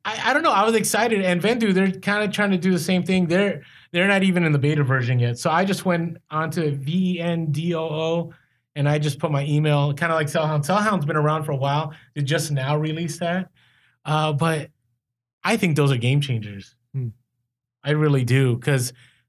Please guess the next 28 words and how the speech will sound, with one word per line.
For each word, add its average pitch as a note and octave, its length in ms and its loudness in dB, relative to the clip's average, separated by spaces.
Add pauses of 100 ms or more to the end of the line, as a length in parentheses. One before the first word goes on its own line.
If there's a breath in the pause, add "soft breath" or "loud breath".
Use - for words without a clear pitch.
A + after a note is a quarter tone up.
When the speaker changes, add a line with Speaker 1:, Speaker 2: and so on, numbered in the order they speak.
(100)
Speaker 1:
cross-posting F3 640 0
is C#3+ 120 2
something D3+ 280 0
I B2+ 100 -2
would B2+ 140 0
love B2+ 260 2
to C3 100 -8
do. C3+ 420 0
I B2 180 -2
just, A#2+ 460 -6 (1400)
just, - 200 -8 (120)
I C3+ 80 -6
don't D3+ 100 -2
know. A#2 280 -4
I B2+ 60 -6
just - 180 -14
don't C3+ 100 -8
wanna C3+ 180 -2
spend B2+ 260 -6
that B2 100 -4
extra B2 240 -8
time. B2+ 320 -8 (480)
How's G#3+ 160 0
cross-posting G#3+ 480 -2
been F#3 80 4
going F3+ 220 2
for F3 100 -8
you? F3+ 320 -4